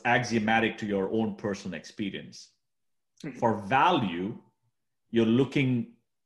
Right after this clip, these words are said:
Speaker 1: outside of yourself now. Also, not meaning to say that you don't value yourself. It's a self-referencing.
Speaker 2: Sorry, the,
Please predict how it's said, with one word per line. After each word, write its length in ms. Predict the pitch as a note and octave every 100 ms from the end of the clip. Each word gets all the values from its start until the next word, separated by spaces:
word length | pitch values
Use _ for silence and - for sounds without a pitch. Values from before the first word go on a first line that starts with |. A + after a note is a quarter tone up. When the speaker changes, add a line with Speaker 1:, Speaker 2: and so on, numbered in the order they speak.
| _ _ A2
Speaker 1:
outside 420 | A#2+ - D#3+ A#2+
of 100 | G2
yourself 540 | G2 F#2 - G#2 F#2 -
now. 220 | - _ _ _ _ _ _ _ _ _ _ _ _ _ _ _ _
Also, 540 | A2+ B2 A2 - - - _ _ -
not 240 | B2 A#2
meaning 240 | A#2 A#2 G#2
to 60 |
say 220 | G2+ A2 G2+
that 360 | F#2+ F2 - _ _ -
you 160 | A#2+
don't 240 | C3+ A#2+ F#2
value 400 | G#2 G#2+ G2+ F#2
yourself. 420 | F2 - G2+ -
It's 160 | -
a 80 | A#2+
self-referencing. 1200 | - C#3 B2 - A2 G2+ - G#2+ G2+ - F#2+ E2+ F#2 _ _ _ _ _
Speaker 2:
Sorry, 280 | - D3 C#3
the, 180 | C3+